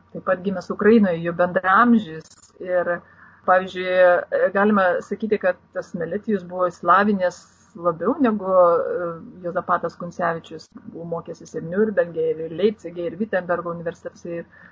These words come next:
dirbo mokytoju, ten, e, paskui išleido tą stačiatikių arkivyskupu, buvo paskirtas, e, išleido gramatiką, iš kurios ten rusai mokėsi ten šimtą penkiasdešimt metų. Iš tikrųjų, e, tai buvo labai šviesi asmenybė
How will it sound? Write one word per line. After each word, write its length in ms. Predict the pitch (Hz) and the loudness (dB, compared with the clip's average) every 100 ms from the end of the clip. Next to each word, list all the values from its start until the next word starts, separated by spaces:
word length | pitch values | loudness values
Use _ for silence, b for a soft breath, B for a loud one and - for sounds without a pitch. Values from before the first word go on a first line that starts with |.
| _ 208 | _ -2
dirbo 240 | 196 170 | 0 0
mokytoju, 800 | 175 208 - 208 214 202 190 190 | 2 2 2 0 2 2 2 -2
ten, 300 | 185 185 180 | -2 -4 -6
e, 160 | 180 180 175 | -4 -2 -2
paskui 240 | 165 - 175 | -6 -8 -12
išleido 400 | - 170 170 170 | -2 0 0 -2
tą 220 | - 165 160 B B B | 2 4 2 B B B
stačiatikių 460 | - 185 180 - 175 | -10 0 2 2 -2
arkivyskupu, 600 | 208 202 240 - 214 202 | -2 -2 -4 -4 -10 -8
buvo 220 | 185 190 185 | 0 2 4
paskirtas, 920 | 185 180 _ - 196 190 - 170 170 - | 0 -2 _ -4 -4 -2 0 0 -2 -2
e, 160 | 170 165 160 - - - | 2 2 0 -8 -10 -12
išleido 380 | - 170 170 180 | -6 -4 -4 -2
gramatiką, 640 | 185 202 226 214 202 190 | 2 4 4 2 -6 -8
iš 80 | 185 | -10
kurios 320 | - 202 180 | -10 -8 -8
ten 160 | 175 180 180 | -10 -10 -10
rusai 320 | 185 185 185 | -12 -12 -10
mokėsi 320 | 180 185 170 | -10 -12 -12
ten 160 | 180 170 | -14 -12
šimtą 240 | 202 180 | -12 -10
penkiasdešimt 500 | 180 185 180 180 175 | -10 -10 -10 -10 -6
metų. 280 | 175 185 202 B B B B - | -4 -4 -8 B B B B -16
Iš 140 | 202 | -8
tikrųjų, 320 | 233 247 247 226 | 0 6 8 6
e, 220 | - 208 214 | 4 2 2
tai 180 | 220 | 2
buvo 380 | 214 208 226 226 208 190 - 202 | 2 2 4 6 8 6 2 -2
labai 240 | 208 226 | 0 -2
šviesi 320 | 208 190 - | -4 -8 -2
asmenybė 720 | 339 254 190 175 175 180 240 | -2 0 -4 -6 -10 0 0